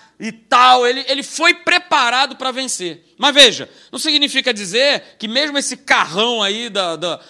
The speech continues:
da melhor montadora, né, na sua primeira corrida ele vai ser vencedor. Ele tá sendo o quê? Ele tá sendo preparado pra vencer. Ele tem todas as condições pra vencer. Ele foi,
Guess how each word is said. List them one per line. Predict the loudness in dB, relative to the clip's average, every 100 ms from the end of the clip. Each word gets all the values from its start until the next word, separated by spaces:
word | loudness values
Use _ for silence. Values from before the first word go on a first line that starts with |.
| _
da | -2
melhor | -2 2 4 4
montadora, | 0 -4 -4 -4 -2 0 0 -2 -8 _ -6
né, | -4
na | -4
sua | -4 -6
primeira | -4 -2 0 0
corrida | -4 -6 -6
ele | -6
vai | -6
ser | -8 -8
vencedor. | -8 -8 -8 -8 -10 _ _ _ _ _
Ele | -8 -8
tá | -4 -6
sendo | -6 -8
o | -6
quê? | -6
Ele | -6 -10
tá | -8 -8 -8 _ _ _
sendo | -14 -10 -8 -8
preparado | -12 _ -4 -4 -6 -4 -4 -2 0 0 0 -6
pra | -8 -10
vencer. | -10 -14 -16 -16 -18 -10
Ele | -8
tem | -4 -6
todas | -6 _ 0 0 -2 -6
as | -6
condições | -6 -8 -8 -12 -12 -12
pra | -12
vencer. | -10 -12 -14 -18 _ _ _ _ _ _ _ _ _ _ _ _ -16
Ele | -6
foi, | 0 0 -2